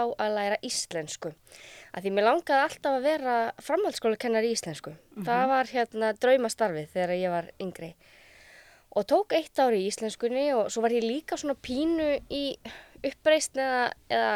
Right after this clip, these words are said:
Speaker 1: kannski afneitun, ef svo má segja, af því að pabbi minn er þjóðfræðingur líka og ég ætlaði náttúrulega ekki að vera þjóðfræðingur eins og hann, heldur ætlaði ég að, hérna, <laughs> feta mína eigin leið. En svo eftir eitt ár í íslensku þá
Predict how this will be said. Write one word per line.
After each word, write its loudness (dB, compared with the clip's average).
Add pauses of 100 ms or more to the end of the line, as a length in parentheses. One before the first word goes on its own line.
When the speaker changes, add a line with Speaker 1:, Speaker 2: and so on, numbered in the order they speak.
Speaker 1:
kannski 0
afneitun, 0
ef -2
svo -2
má -2
segja, 2 (480)
af -4
því 4
að 2
pabbi -4
minn 0
er 2
þjóðfræðingur 0
líka -2 (580)
og 6
ég 10
ætlaði 4
náttúrulega 0
ekki 2
að 4
vera 6
þjóðfræðingur 2 (420)
eins 0
og -2
hann, 4
heldur -4
ætlaði 0
ég 0
að, -4
hérna, -2 (400)
<laughs> -10
feta 12
mína 12
eigin 10
leið. 8 (500)
En 2
svo 8
eftir 6
eitt 4
ár 8
í 2
íslensku -2
þá 2